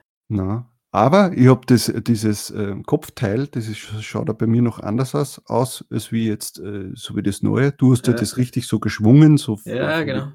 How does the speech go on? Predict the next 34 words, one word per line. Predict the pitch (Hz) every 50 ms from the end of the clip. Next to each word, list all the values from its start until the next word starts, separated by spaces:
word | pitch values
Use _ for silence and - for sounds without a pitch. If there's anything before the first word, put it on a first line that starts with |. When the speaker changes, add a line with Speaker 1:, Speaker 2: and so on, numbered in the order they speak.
| _
Speaker 1:
Kopf-Nackenform. | - - 117 113 - - - 110 98 - - - 127 - 143 139 139 135 - _ - - - _ _
Bei | -
mir | 107 110 117
ist | 113 - -
das | 110 -
noch | - 120 113 -
so | - 113
eine | 110 107 101 92
halbe | 87 95 104 - 113 104
Rolle, | - 95 98 104 101 98 98 90 - _ _
so | - - - 104
sieht | 98 - - 110 107 - -
das | 90 -
aus | - 76 82 87 - -
mit | - 101 98 - _ - _ -
den | 101 95 95 95 - _ _ _ _ _
Nadeln | - - - 80 - 110 110 107
oben. | 110 110 113 120 120 - _ _ _ - - - _ _ _
Und | - 104 -
die | 113 110
habe | 110 110
ich | 110
mir | 110
jetzt | 110 -
immer | - - 127 131 135 135
irgendwie | 101 117 131 127 123 113 - - 120 117
auf | 107 -
der | - - 110
Couch, | - - 101 95 104 113 117 - - -
äh, | - 110 107 104
zwischen | - - 117 110 - - 120
den | 110 110 110
Polstern | 92 98 110 117 - - - 127 120 117
so | 110 - 113 110 110 107 107